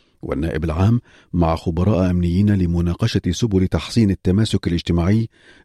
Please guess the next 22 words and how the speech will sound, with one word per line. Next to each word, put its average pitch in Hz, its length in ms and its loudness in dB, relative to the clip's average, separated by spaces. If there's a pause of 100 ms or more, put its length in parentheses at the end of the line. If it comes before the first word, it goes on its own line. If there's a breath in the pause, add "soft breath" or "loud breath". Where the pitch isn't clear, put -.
إثر 92 200 -2
الصراع 98 440 0
الجاري 95 380 0
في - 60 -6
الشرق 87 300 -2
الأوسط. 85 400 -4 (800 soft breath)
يأتي - 200 -6
ذلك 90 320 -2
بعد 87 260 0
أن 87 140 0
قال 87 340 0
رئيس 90 280 0
حكومة 90 520 0
ولاية 87 420 0
نيو 92 160 -2
ساوث 87 320 -2
ويلز 113 260 0
كريس 82 260 -4
مينز 107 400 0
أمس 104 260 2 (420 loud breath)
أن 73 80 -6
السلطات 87 460 0